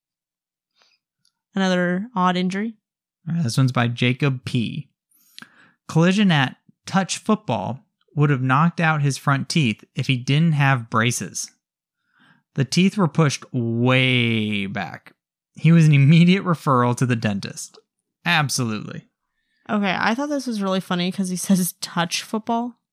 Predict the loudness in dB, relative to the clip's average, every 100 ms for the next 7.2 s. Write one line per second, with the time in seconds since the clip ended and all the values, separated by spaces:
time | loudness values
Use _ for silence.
0 | _ -4 -2 -2 -8 _ -4 0 2 2
1 | 2 0 0 0 0 -2 0 -2 -2 -2
2 | -2 -2 -8 -20 _ -6 0 2 2 0
3 | 0 0 0 0 0 0 2 2 2 2
4 | 0 0 -6 -20 -6 -2 2 4 4 4
5 | 2 2 2 2 2 4 4 2 2 2
6 | 2 0 -2 0 0 0 0 2 0 -2
7 | -8 -12